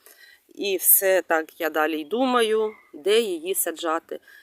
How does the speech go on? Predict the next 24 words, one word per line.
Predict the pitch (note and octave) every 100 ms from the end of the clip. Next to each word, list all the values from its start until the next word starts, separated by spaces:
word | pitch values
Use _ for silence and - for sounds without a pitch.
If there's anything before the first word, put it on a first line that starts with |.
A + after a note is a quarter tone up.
| -
Як | A3 B3
могли | G3+ F#3 F#3+
писати, | F#3+ D#3+ - F#3 G#3+ -
що | - E3
її | E3+
саджати | - D#3+ D3 D#3+ F3 E3
на | E3
сонці? | - E3 D#3 -
Я | F3+
не | A3+
знаю. | F3 E3 C#3+
На | D3+
сонці, | - C4 F#4 - G#3
можливо, | F3+ F3+ A#3 B3+ F3+
там, | D#3+ F#3+ A3+ C4 F3
де, | E3 A3+ C4+ - - - - -
е, | F3 E3+ E3 E3 E3 D#3+ E3
як | E3+ -
скажемо, | - - E3+ E3+ E3+ E3 E3 - - _ _ _
м, | - - - -
градусів, | E3+ F#3 F3+ - E3+ D#3 D#3
е, | D3+ D#3 D3+ D#3 D#3 C#3 - - - - - -
не | -
більше | D#3+ F3 - F3 E3 D#3 D3